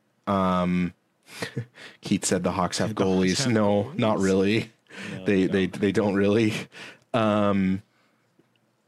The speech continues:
Speaker 1: I really hope Hertl can do that more consistently. Um,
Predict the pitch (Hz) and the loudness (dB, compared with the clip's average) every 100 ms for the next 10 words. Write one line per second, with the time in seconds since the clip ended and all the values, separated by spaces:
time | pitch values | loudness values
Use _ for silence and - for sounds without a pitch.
0 | _ _ _ _ _ _ _ _ _ _ | _ _ _ _ _ _ _ _ _ _
1 | _ _ 117 113 117 113 110 107 104 101 | _ _ 2 4 4 4 4 4 4 4
2 | 98 - - _ _ _ _ _ _ _ | 2 0 -6 _ _ _ _ _ _ _
3 | _ - 113 120 123 117 107 95 92 104 | _ -6 0 2 4 4 2 0 -2 -2
4 | 95 92 - 92 87 - 107 98 95 92 | 0 0 0 -2 -2 -2 0 0 0 -2
5 | 90 90 - 95 120 123 135 131 _ _ | -2 -4 -4 -2 -2 0 -2 -4 _ _
6 | _ _ _ _ _ _ _ 98 90 90 | _ _ _ _ _ _ _ 0 2 2
7 | 87 87 85 90 | 0 0 -2 -4